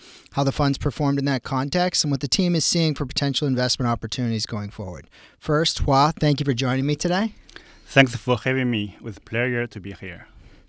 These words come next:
Speaker 1: So, in the third quarter, we saw markets retract after a blistering start in the first half. The economic data continues to show a resilient U S economy. Recession worries in the U S were largely pushed to twenty twenty-four.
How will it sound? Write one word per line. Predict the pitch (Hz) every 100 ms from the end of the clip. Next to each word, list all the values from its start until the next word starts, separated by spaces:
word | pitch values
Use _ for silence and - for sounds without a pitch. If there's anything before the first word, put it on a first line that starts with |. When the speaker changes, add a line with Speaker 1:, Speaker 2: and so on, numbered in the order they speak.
| - - - - - - - -
Speaker 1:
So, | - 165 156 160 160
in | 175 170 _ _ _ -
the | 165
third | - 285 349
quarter, | - 196 185 165
we | 147
saw | 139 170 147
markets | 131 135 147 165 -
retract | 131 - 139 131 123 -
after | 123 - 120
a |
blistering | 110 139 - 147 120
start | - 131 117 104
in |
the | 113
first | 123 110 -
half. | 107 101 80 - -
The | 135
economic | 151 185 175 170 -
data | 147 139 135
continues | 135 - 151 143
to | 131
show | - 143
a | 139
resilient | 131 113 120 131 135 127
U | 127
S | 131 127
economy. | - 120 131 143 156 - - - -
Recession | 131 156 156 185 170
worries | 160 160 147
in | 151
the |
U | 151 151
S | 151 -
were | 135
largely | 123 127 131 147
pushed | 127 - 127 -
to | 120
twenty | - 127 123
twenty-four. | 131 123 113 110 120 175